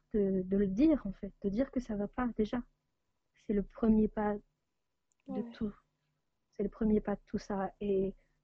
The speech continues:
Speaker 1: tu sais ce qu'on dit parfois. Quand on apprend à marcher, le premier pas est le plus difficile.
Speaker 2: Ouais, on verra. Et toi, du coup, euh, quand t'étais comme ça, là, c'est quoi qui te faisait le plus peur ?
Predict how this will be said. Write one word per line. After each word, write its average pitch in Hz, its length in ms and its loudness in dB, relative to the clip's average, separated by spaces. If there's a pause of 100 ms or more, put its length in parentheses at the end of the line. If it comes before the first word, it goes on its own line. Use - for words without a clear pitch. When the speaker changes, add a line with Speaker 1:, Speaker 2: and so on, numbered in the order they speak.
(480)
Speaker 1:
tu - 80 -8
sais - 160 0
ce - 80 -18
qu'on 202 140 -4
dit 214 180 0
parfois. 185 400 -12 (480)
Quand 202 120 -12 (100)
on 196 40 0
apprend 190 300 0
à 196 60 2
marcher, 196 380 0
le 190 100 0
premier 202 360 -4
pas 185 160 -4
est 180 60 -4
le 175 60 -8
plus - 180 -12
difficile. - 460 -18 (1300)
Speaker 2:
Ouais, 247 640 -12 (400)
on 226 240 -14
verra. 233 500 -14 (1120)
Et 247 160 -10
toi, 277 240 -4
du 240 160 -10
coup, 294 340 -10
euh, 226 600 -6
quand 233 160 -14
t'étais 214 320 -10
comme 214 260 -10
ça, 294 180 -6
là, 269 220 -8 (800)
c'est - 180 -12
quoi 330 180 -6
qui - 120 -20
te - 140 -20
faisait 240 160 -6
le 240 60 -14
plus - 280 -18
peur ? 262 300 -8